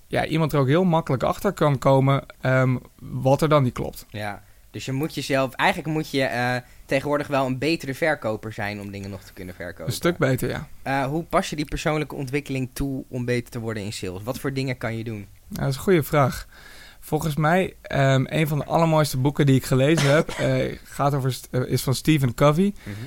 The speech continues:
Speaker 1: The Seven Habits of Highly Effective People. Ik
Speaker 2: Ja.
Speaker 1: zie je knikken.
Speaker 2: En die
Speaker 1: Je,
Speaker 2: heb ik gelezen,
Speaker 1: je hebt
Speaker 2: ja.
Speaker 1: gelezen. Een van de eigenschappen die daarin staat, die ik ontzettend,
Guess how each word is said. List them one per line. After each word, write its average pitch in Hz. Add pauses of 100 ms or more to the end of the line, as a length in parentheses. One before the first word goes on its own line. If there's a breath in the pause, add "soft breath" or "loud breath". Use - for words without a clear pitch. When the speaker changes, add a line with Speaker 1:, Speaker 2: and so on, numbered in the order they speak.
(100)
Speaker 1:
The -
Seven 135
Habits 127
of 120
Highly 120
Effective 123
People. 170
Ik 104
Speaker 2:
Ja. 101
Speaker 1:
zie 127
je 127
knikken. 165
Speaker 2:
En 170
die 147
Speaker 1:
Je, 143
Speaker 2:
heb 139
ik 120
gelezen, 95
Speaker 1:
je 147
hebt 135
Speaker 2:
ja. -
Speaker 1:
gelezen. 135 (360 loud breath)
Een 175
van 170
de 151
eigenschappen 143
die 131
daarin 135
staat, 139
die 135
ik 143
ontzettend, 151